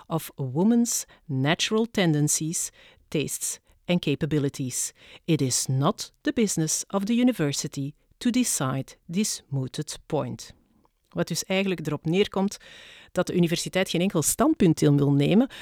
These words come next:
over of het wel goed is en gunstig is voor jonge vrouwen om onderwijs te genieten.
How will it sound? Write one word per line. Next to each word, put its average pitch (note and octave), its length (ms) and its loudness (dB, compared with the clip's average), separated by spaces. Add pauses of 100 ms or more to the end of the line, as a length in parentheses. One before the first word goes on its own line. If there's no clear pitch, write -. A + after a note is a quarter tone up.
(280)
over F#3+ 440 2
of G3 140 0
het F#3+ 180 -4
wel D#3 340 0 (500)
goed - 360 2
is C#4+ 240 2
en D#3+ 180 2
gunstig A#3 340 2
is A#3 160 -2
voor D#3+ 300 -2
jonge C#3+ 380 4
vrouwen F#3+ 420 4 (280)
om E3 220 2
onderwijs C#3 640 -2 (100)
te C#3+ 120 -8
genieten. C3 460 -8